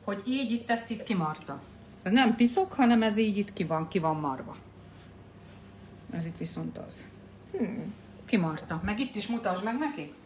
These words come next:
Speaker 1: Tehát ez sem piszok. Valahogy ide került a, a zsíroldó, és akkor így itt ezek a kis foltok, ez itt így kimarta. Nagyon örvendem, nagyon örvendtem neki egyébként.
Speaker 2: Tényleg, amúgy örülnének a takarítós live-nak.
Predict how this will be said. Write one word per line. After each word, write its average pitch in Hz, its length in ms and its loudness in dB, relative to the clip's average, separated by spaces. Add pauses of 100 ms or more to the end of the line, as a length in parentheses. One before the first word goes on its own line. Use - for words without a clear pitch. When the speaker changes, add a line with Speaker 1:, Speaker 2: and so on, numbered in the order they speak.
(100)
Speaker 1:
Tehát 214 140 -2
ez 302 160 4
sem 196 220 0
piszok. 311 400 2 (460)
Valahogy 240 420 10
ide 190 200 10
került 147 420 2
a, 156 320 4
a 160 60 4
zsíroldó, 269 500 8
és 240 180 6
akkor 208 240 2
így 165 180 -2
itt 156 160 -12
ezek 170 260 -6
a 160 100 -6
kis - 480 -2
foltok, 370 420 6
ez 294 180 -2
itt 269 320 0
így 226 340 2
kimarta. - 560 -6 (140)
Nagyon 160 340 -4
örvendem, 151 540 -8 (100)
nagyon 170 260 -6
örvendtem 151 480 -10
neki 156 240 -12
egyébként. 220 280 4
Speaker 2:
Tényleg, 233 280 12
amúgy 240 240 8
örülnének 202 360 8
a 226 60 6
takarítós 180 520 2
live-nak. 170 460 2